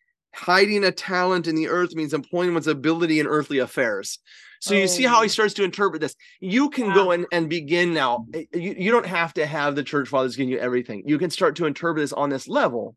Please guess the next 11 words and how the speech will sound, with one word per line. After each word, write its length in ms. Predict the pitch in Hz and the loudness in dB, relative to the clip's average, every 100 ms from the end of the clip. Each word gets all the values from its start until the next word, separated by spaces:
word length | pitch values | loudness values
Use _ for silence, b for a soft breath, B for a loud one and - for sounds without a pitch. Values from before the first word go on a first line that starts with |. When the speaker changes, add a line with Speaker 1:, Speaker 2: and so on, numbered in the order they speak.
| 127 | -10
Speaker 1:
right? 380 | 123 139 202 - B B B B B 170 | -4 -2 -4 -6 B B B B B -12
Because 420 | 156 156 185 151 - _ _ | -10 -8 -8 -8 -10 _ _
and, 160 | 156 156 - | -8 -8 -8
and 140 | 156 _ - _ _ _ 180 | -10 _ -20 _ _ _ -6
everything 800 | 185 185 180 202 - 170 165 | -4 -4 -2 -2 -2 -4 -4
we 100 | 156 | -4
have 160 | 160 143 | -4 -4
received 520 | 143 139 190 202 151 | -4 -4 -6 -6 -4
in 80 | 139 | -4
this 200 | 131 - | -6 -8
life 600 | 180 277 120 113 - _ | -10 -8 -10 -10 -14 _